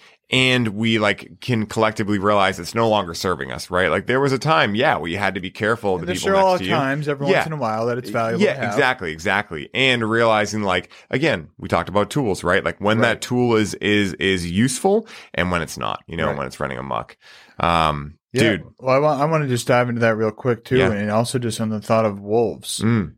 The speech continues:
Speaker 2: You know, wolves, they can survive alone, but they're better
Speaker 1: Yeah.
Speaker 2: in a pack.
Speaker 1: Yeah.
Speaker 2: And I think that's one thing, too, that, you know, I definitely feel very connected with the wolf as an animal,
Speaker 1: Mm-hmm.
Speaker 2: that I can do pretty darn well by myself. You know, I lived in the cabin in the wood by myself for six weeks. You
Speaker 1: Yeah.
Speaker 2: know,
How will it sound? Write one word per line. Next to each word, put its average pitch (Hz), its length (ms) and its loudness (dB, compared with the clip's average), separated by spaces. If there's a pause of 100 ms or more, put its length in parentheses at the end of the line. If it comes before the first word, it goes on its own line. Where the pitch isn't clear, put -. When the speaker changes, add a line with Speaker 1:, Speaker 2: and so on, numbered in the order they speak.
(140)
Speaker 2:
You 107 60 -10
know, 101 320 0 (120)
wolves, 135 600 0 (160)
they 180 100 2
can 180 260 -2
survive 123 360 2
alone, 113 340 0
but 117 60 -4
they're 113 100 4
better 123 200 2
Speaker 1:
Yeah. 143 40 2
Speaker 2:
in 139 60 -2
a 131 60 -4
pack. 143 460 0
Speaker 1:
Yeah. 117 260 2 (100)
Speaker 2:
And 120 80 0
I - 20 0
think 127 180 -2
that's 127 240 2
one 127 160 -2
thing, 120 200 2
too, 131 240 2
that, 104 260 2 (500)
you 110 80 -4
know, 98 60 0
I 107 120 2
definitely 120 380 0
feel 113 300 0
very 113 520 4 (640)
connected 127 480 2
with 113 320 2
the 110 80 2
wolf 110 320 2
as 107 140 2
an 101 80 0
animal, 110 500 0
Speaker 1:
Mm-hmm. 92 160 0
Speaker 2:
that 107 280 2
I 123 120 2
can 220 140 0
do 170 80 2
pretty 139 220 2
darn 113 360 2
well 110 220 4
by 101 120 0
myself. 107 420 -2
You 104 60 -4
know, 101 60 -2
I 101 60 0
lived 120 200 2
in 120 60 0
the 104 80 0
cabin 113 260 2
in 107 40 -2
the 104 120 0
wood 110 120 4
by 104 100 -2
myself 110 380 0
for 95 80 -8
six - 320 -8
weeks. - 300 -10
You - 100 0
Speaker 1:
Yeah. 87 80 4
Speaker 2:
know, 98 120 -2